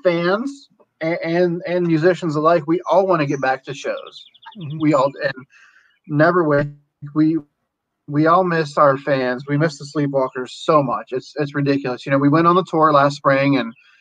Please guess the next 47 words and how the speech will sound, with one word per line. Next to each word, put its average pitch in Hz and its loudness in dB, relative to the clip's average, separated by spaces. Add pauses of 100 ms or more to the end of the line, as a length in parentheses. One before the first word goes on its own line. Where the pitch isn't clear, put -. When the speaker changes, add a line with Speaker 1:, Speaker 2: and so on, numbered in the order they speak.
(240)
Speaker 1:
came 190 2
home. 175 4
We 190 4
had 214 2
a, 190 6 (220)
a 185 4
little 233 0
string 202 -2
of 175 -2
shows, 170 -2
you 170 0
know, 160 4
around 160 4
the 156 0
local 156 0
area 147 2
the 143 -2
rest 147 2
of 147 -4
the 143 -2
year 139 2 (160)
last 139 -6
year. 139 -2
And, 131 -6 (420)
you 143 0
know, 143 6
the, 139 6
the 147 2
idea 147 4
was 143 0
to 139 -4
get 156 0
back 143 0
out 143 2
on 131 -2
tour 151 0 (260)
this 135 -6
spring. 156 -2 (520)
And, 135 2
um, 123 2
we're 135 -6
just, 143 -6
it's 147 -4
killing 151 2
us, 127 2
man. 123 -2
Like, 123 -2